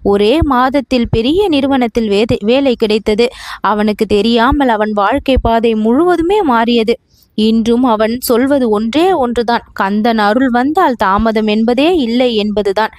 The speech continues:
அதை நீயும் நினைவில் வை. உனக்கான விஷயங்கள் ஏதாவது நிறைவேற வேண்டுமென்றால் அமைதியாக முதலில் இரு.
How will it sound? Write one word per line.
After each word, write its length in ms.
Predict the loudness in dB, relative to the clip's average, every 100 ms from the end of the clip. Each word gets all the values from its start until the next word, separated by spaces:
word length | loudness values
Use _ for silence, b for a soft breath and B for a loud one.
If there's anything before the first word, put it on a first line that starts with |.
| B B
அதை 300 | B 0 0
நீயும் 380 | 2 2 2 2
நினைவில் 500 | 2 2 0 0 0
வை. 140 | -2 -2 B B -2
உனக்கான 600 | 0 0 -2 -2 0 2
விஷயங்கள் 580 | 0 0 0 2 0
ஏதாவது 520 | 2 2 2 0 0 2
நிறைவேற 540 | 2 2 2 2 0
வேண்டுமென்றால் 760 | -2 -2 -2 -2 -2 -2 -2 B B B
அமைதியாக 840 | 0 2 2 2 2 0 0 0
முதலில் 480 | 0 0 2 0 0
இரு. 220 | 0 0